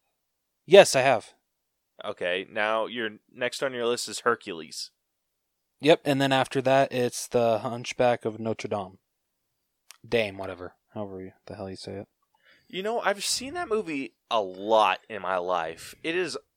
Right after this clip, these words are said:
Speaker 2: a mo-, a movie that I find hard to remember. <laughs>
Speaker 1: Really? <laughs>
Speaker 2: Yeah, it's,
Speaker 1: That's
Speaker 2: it's a
Speaker 1: funny.
Speaker 2: good movie. It's just, after I've seen it, I forget everything about it.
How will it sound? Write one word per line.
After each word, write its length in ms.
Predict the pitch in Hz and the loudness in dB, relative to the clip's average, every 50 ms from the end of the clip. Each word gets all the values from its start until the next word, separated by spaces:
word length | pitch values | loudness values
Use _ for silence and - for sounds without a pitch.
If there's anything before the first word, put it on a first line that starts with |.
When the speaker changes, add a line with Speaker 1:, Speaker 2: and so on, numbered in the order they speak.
| _ _ _ _ _ _ _ _ _ _ _ - | _ _ _ _ _ _ _ _ _ _ _ -6
Speaker 2:
a 80 | 160 | -6
mo-, 160 | 151 139 143 135 - | -6 -4 -8 -10 -8
a 120 | - 131 - - | -10 -10 -10 -12
movie 320 | 135 127 135 139 127 131 117 | -12 -10 -10 -8 -6 -6 -6
that 180 | 113 - - - - | -6 -6 -6 -4 -2
I 180 | 98 110 135 131 | -2 -2 -2 -4
find 840 | - - - - - - - - - 127 120 120 120 120 117 110 101 95 | -10 -18 -20 -20 -20 -20 -20 -4 -2 0 0 0 -2 -6 -10 -12 -14 -16
hard 480 | - - - 107 104 104 107 104 - | -16 -2 2 4 6 6 4 2 0
to 100 | - - | -6 -6
remember. 800 | 107 95 85 82 85 85 85 85 82 80 78 - - 73 110 - - | -4 -4 -4 -6 -6 -8 -6 -6 -6 -8 -10 -14 -14 -12 -12 -12 -12
<laughs> 40 | - _ _ _ _ _ _ _ _ _ _ _ _ _ _ _ _ _ _ _ _ _ _ - - | -14 _ _ _ _ _ _ _ _ _ _ _ _ _ _ _ _ _ _ _ _ _ _ -10 -6
Speaker 1:
Really? 500 | 143 131 139 160 175 175 - 240 226 - _ _ - | -2 2 4 4 4 6 6 4 2 2 _ _ 0
<laughs> 80 | 214 - - - - - | 0 0 0 -4 -8 -8
Speaker 2:
Yeah, 340 | - 135 151 170 170 143 117 - | -10 -6 0 2 2 2 2 2
it's, 180 | 170 190 160 - | 0 -4 -2 0
Speaker 1:
That's 140 | - - - | 0 0 0
Speaker 2:
it's 100 | - - | 0 0
a 40 | - | -2
Speaker 1:
funny. 140 | 226 113 117 | -2 2 4
Speaker 2:
good 220 | 160 190 202 185 | 6 6 6 4
movie. 640 | 143 143 175 190 170 113 104 98 87 80 80 - _ _ _ _ _ _ _ _ _ _ _ _ _ _ _ _ _ _ _ _ _ _ | 2 0 0 0 0 0 -2 -8 -10 -12 -16 -18 _ _ _ _ _ _ _ _ _ _ _ _ _ _ _ _ _ _ _ _ _ _
It's 260 | - 185 180 - - - | 0 0 0 0 -2 0
just, 300 | 185 180 170 - - - | 2 2 0 0 -2 -2
after 440 | - 147 147 170 - - - 190 185 | 2 2 2 2 2 -2 -2 0 2
I've 120 | 175 147 - | 0 0 0
seen 380 | - - - 131 135 147 160 | -4 -6 -6 -6 -8 -8 -10
it, 160 | 185 202 208 - - | -10 -10 -12 -10 -8
I 140 | 147 147 135 | -6 -6 -8
forget 600 | - - - 131 117 98 _ _ - 123 131 - - _ 120 | -8 -10 -10 -10 -10 -10 _ _ 2 2 2 2 0 _ 0
everything 520 | 117 113 101 120 117 - - - 110 107 | 0 0 0 -6 -10 -10 -10 -12 -8 -8
about 340 | 92 85 90 90 82 78 80 | -4 0 0 0 0 0 -4
it. 140 | - - | -12 -16